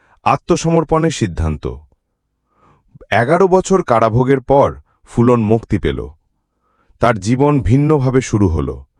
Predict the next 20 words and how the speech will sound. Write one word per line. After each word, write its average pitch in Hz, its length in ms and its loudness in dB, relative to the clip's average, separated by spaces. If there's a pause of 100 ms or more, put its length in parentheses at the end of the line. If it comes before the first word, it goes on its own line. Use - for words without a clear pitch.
(360)
এখন 101 320 0
আর 127 100 0
সে 120 160 -2
ডাকাত 98 340 0
দলের 117 300 2
নেতা 87 300 0
নয়, 67 260 -8 (400)
বরং 120 300 4 (340)
সমাজে 120 420 2
একটি 135 180 -2
প্রভাবশালী 143 680 0
নারী 95 360 0
হিসেবে 120 360 -2
পরিচিত। 82 480 -4 (1400)
মুক্তির 160 420 0
পর 180 180 2
তার 156 200 0
লক্ষ্য 123 420 0
পরিবর্তিত 95 640 0
হয়। 69 320 -6